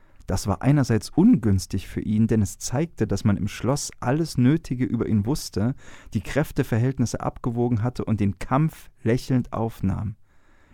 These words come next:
Es war aber andererseits auch günstig, denn es bewies seiner Meinung nach,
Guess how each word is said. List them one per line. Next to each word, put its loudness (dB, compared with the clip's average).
Es -4
war 2
aber 0
andererseits 0
auch -8
günstig, -4
denn 2
es -6
bewies -4
seiner 0
Meinung 2
nach, -2